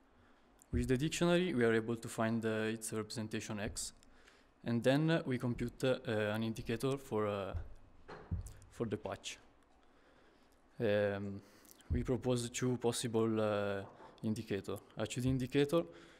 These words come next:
which is composed by the reconstruction error and the sparsity, and a three D indicator, which is composed also by the mean of the patch, because during the preprocessing, we remove the median from the, the patch.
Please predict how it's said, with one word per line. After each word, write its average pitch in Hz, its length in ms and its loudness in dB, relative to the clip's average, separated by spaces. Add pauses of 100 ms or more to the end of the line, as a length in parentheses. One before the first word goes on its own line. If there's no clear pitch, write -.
which - 220 -6
is 113 100 -2
composed 120 400 0
by 110 140 4
the 110 120 2
reconstruction 120 600 0
error 143 340 4
and 113 160 0
the 107 60 -6
sparsity, - 580 -6 (560)
and 117 180 2
a 113 80 6
three 113 140 -2
D 117 140 -2
indicator, 135 540 0 (100)
which 123 200 -6
is 123 120 -4
composed 120 420 -2 (380)
also 123 260 0
by 117 180 4
the 113 120 4
mean 123 360 2
of 113 140 0
the 110 80 -2
patch, 104 380 -6 (600)
because 120 280 0
during 131 260 4
the 127 80 0
preprocessing, 147 840 2 (380)
we 110 520 0
remove 127 420 2
the 107 340 2
median 113 460 -2
from 107 260 -4
the, 101 260 -2
the 101 120 -6
patch. - 400 -14